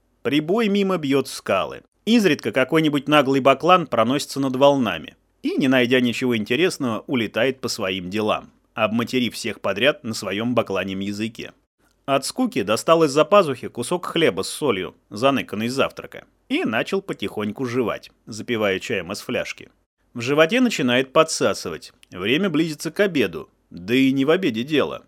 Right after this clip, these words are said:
Почему-то всем молодым военнослужащим, что на флоте, что на сухопутье, всегда очень хочется есть. От скуки отвернулся от моря, перевернулся и начал в бинокль по пляжу высматривать свою группу.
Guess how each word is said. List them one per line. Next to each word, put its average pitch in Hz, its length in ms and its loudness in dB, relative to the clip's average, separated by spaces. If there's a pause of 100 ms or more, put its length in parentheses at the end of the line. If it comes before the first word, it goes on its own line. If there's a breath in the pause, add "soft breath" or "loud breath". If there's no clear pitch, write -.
(140)
Почему-то 151 480 -4
всем 156 300 -2
молодым 147 480 4
военнослужащим, 139 960 0
что 190 240 -2
на 127 120 0
флоте, 110 360 -4
что - 180 -6
на 131 100 -2
сухопутье, 113 760 -4 (100)
всегда 107 560 -2
очень 123 380 -6
хочется - 480 -10
есть. 113 480 -8 (480)
От 156 180 4
скуки 294 300 2
отвернулся 147 560 4
от 123 120 2
моря, 185 460 2
перевернулся 143 640 2
и - 20 -2
начал 131 320 -2
в 110 60 -4
бинокль 117 400 -2
по 107 120 0
пляжу 135 320 0
высматривать 113 520 -4
свою 123 260 0
группу. 123 460 -8